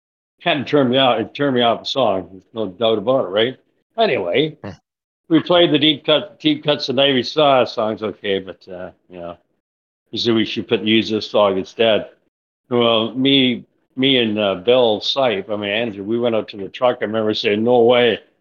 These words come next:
Speaker 1: we're using Paul's song." And sure enough, that song became, uh, went to double breaker status in the United States for us. It was on the, uh, top seven and s-, on Q one oh seven for, I think, like, six months.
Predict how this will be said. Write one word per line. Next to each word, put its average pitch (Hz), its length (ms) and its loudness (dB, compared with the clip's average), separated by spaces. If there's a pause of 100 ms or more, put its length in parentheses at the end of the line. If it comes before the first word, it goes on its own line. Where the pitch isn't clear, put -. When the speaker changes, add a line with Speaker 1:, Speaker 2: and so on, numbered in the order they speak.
(220)
Speaker 1:
we're 123 140 -4
using 117 380 -2
Paul's 113 420 2
song." 90 340 -4 (600)
And 110 160 -2
sure 135 260 4
enough, 131 360 2
that 135 240 0
song 131 420 0
became, 120 240 -4
uh, 110 120 2
went 120 220 0
to 104 80 -12
double 120 320 0
breaker 110 320 0
status 120 500 -2
in 107 100 -4
the 101 60 -6
United 107 220 -4
States 110 380 -6
for 120 340 0
us. - 260 -2 (360)
It 151 40 -6
was 127 140 2
on 117 240 2
the, 107 240 2
uh, 98 120 2
top 117 400 -2
seven 120 480 2
and 90 100 -8
s-, - 160 -6
on 98 400 -2
Q 117 240 -6
one 110 180 -2
oh 98 100 -4
seven 113 440 -2
for, 98 160 -16
I - 500 -20
think, 135 220 -8
like, 82 220 -10
six - 420 -8
months. 127 560 -4